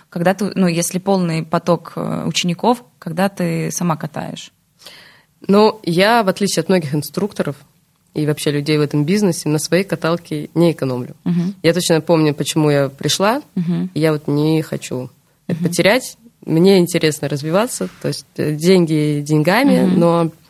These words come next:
Speaker 2: э, свой прогресс тоже, короче, не,
Speaker 1: Да,
Speaker 2: тоже
Speaker 1: поняла.
Speaker 2: надо кататься. Ам,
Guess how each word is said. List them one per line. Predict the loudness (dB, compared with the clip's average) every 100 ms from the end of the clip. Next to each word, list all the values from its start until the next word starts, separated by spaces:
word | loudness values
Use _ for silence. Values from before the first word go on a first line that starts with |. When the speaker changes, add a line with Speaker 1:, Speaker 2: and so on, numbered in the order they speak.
| _ _ _ _ _ _
Speaker 2:
э, | -4 -4
свой | 2 2 2
прогресс | 0 2 2 0 -4 -14 _
тоже, | -4 -4 -2 -8 -12 _ _ _ _ _ -20 _ _ _ _ _
короче, | 0 0 0 0
не, | 2 4 2
Speaker 1:
Да, | 2
Speaker 2:
тоже | 4 6
Speaker 1:
поняла. | 4 4
Speaker 2:
надо | 0
кататься. | 0 -2 -4 -12 -16 -18 -20 -20 -20 -20 _ _ _ _ _ 0
Ам, | 4 6 6 6 6 4